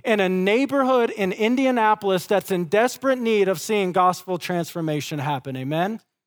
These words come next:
Now, let me say this. Whenever God brings this timing about, and we stand up here and we say, "We got the neighborhood, we think this is where God's leading us.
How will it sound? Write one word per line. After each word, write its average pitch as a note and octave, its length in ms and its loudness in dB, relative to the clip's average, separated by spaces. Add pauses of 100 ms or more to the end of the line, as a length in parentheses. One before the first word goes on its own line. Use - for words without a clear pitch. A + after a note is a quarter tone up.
(540)
Now, E3 560 0
let E3 140 -2
me D#3+ 60 -2
say D#3 200 -2
this. - 380 -8 (1700)
Whenever F3 420 0
God G#3 300 0
brings F#3 300 -4
this - 340 -8 (160)
timing D3+ 340 -4
about, A2+ 420 -12 (2000)
and C#3 140 -6
we F#3 100 0
stand G3+ 300 -2
up F3+ 100 -6
here F3+ 100 -4
and E3 100 -4
we D#3 80 -4
say, D#3 220 -4
"We C3+ 140 -8
got D3 240 -4
the F#3 100 -4
neighborhood, E3+ 520 -4
we D3+ 100 -4
think E3 280 -8
this F3 200 -6
is D#3+ 80 -14
where E3+ 140 -4
God's D#3 320 -4
leading C#3 260 -4
us. C3+ 260 -6